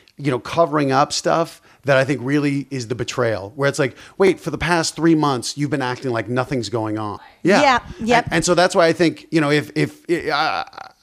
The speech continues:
Speaker 1: even an affair or something, if you just come clean and go, "Look, it was stupid. Can we work on this and make it better?" I, I, I think you have a much better shot than if you're like,
Speaker 2: Uh, maybe I'll
Speaker 1: "I
Speaker 2: just sweep
Speaker 1: kissed."
Speaker 2: that under the rug.
Speaker 1: Yeah, and, and be-, because you know it,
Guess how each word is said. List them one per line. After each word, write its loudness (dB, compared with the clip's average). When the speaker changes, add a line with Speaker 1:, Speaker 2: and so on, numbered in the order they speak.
Speaker 1:
even 2
an 4
affair 2
or -2
something, -4
if -6
you -2
just -4
come 4
clean 0
and 2
go, 0
"Look, 2
it -2
was -4
stupid. 0
Can 2
we 2
work 2
on 0
this -2
and -2
make -2
it -4
better?" -2
I, -2
I, 0
I 4
think -4
you 0
have 2
a 0
much 2
better 0
shot 0
than -4
if -4
you're 0
like, -2
Speaker 2:
Uh, -2
maybe 0
I'll 2
Speaker 1:
"I 2
Speaker 2:
just -2
sweep 0
Speaker 1:
kissed." -2
Speaker 2:
that 2
under 0
the 0
rug. 0
Speaker 1:
Yeah, 2
and, -4
and -4
be-, -4
because -2
you -2
know -2
it, -4